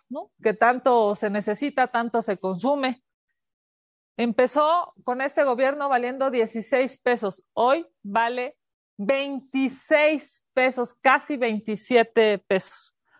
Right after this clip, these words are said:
Sin duda, este es un tema, digamos, de lo más complicado. La materia prima con lo que se cocina en los hogares de México, sin duda, han sufrido un incremento brutal.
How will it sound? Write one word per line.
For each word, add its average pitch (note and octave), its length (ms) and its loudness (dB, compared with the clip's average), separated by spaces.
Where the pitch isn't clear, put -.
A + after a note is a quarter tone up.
Sin A3 240 -4
duda, C#4 400 2
este A#3 500 0
es A3 140 -4
un A3+ 180 -8
tema, G#3+ 480 -4
digamos, A3 560 0
de G3+ 200 -4
lo G3+ 120 0
más G#3+ 680 -4
complicado. F#3+ 680 -2
La G#3 120 4
materia B3 500 4
prima C#4+ 400 0
con A3+ 220 0
lo G#3 180 0
que G#3 200 0
se G3+ 240 -2
cocina C4 640 -2
en G#3 180 -2
los G#3 220 -2
hogares A3+ 480 0
de A3 80 -2
México, C#4+ 640 -6
sin A3 340 -2
duda, C#4 400 2
han A#3 220 0
sufrido B3+ 640 -4
un A#3 160 -4
incremento A3+ 920 2
brutal. F#3+ 460 -2